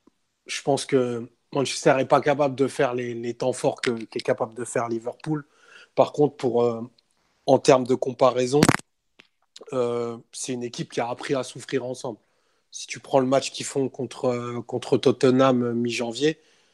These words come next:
c'est un match où clairement ils se font, ils se font bidonner. Bon, t'as un gardien qui, à ce moment-là, est,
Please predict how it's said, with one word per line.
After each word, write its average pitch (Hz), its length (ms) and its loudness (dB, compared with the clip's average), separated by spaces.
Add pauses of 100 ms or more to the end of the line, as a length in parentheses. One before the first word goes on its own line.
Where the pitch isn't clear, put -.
(220)
c'est - 140 -2
un 113 100 2
match 135 320 6
où 120 40 -16
clairement 123 460 0
ils 127 80 0
se - 120 -10
font, 113 380 -12
ils - 80 -8
se - 100 -8
font 120 120 0
bidonner. 123 640 2 (500)
Bon, 123 160 0
t'as 120 180 0
un 117 80 -2
gardien 120 460 2
qui, 113 400 -4
à 113 120 -6
ce - 160 -8
moment-là, 120 600 0
est, 110 340 -8